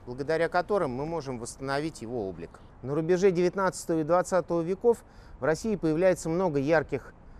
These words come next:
представителей деревянной архитектуры. Достаточно вспомнить усадьбу Мамонтовская под Москвой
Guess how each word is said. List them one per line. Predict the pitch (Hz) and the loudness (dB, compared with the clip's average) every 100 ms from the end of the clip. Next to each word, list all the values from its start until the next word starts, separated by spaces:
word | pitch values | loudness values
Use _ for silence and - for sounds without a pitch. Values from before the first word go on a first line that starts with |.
| - - | -20 -14
представителей | 135 127 - 165 165 143 143 139 | -12 -8 2 4 4 0 -2 -2
деревянной | 123 139 151 143 135 131 | -2 0 2 2 2 -2
архитектуры. | 127 147 151 143 - 117 92 82 - - - | -4 -6 -8 -8 -6 -6 -6 -10 -18 -16 -2
Достаточно | 143 - 180 - 175 | -2 4 2 2 -6
вспомнить | 156 - 175 156 143 156 - | -6 -2 -2 0 -2 -6 -10
усадьбу | 143 - 165 147 | -6 0 0 2
Мамонтовская | 175 208 180 135 123 - - 117 | 2 2 2 0 -2 -6 -6 -6
под | 123 113 | -6 -4
Москвой | 135 131 - 117 101 | -4 -6 -6 -4 -4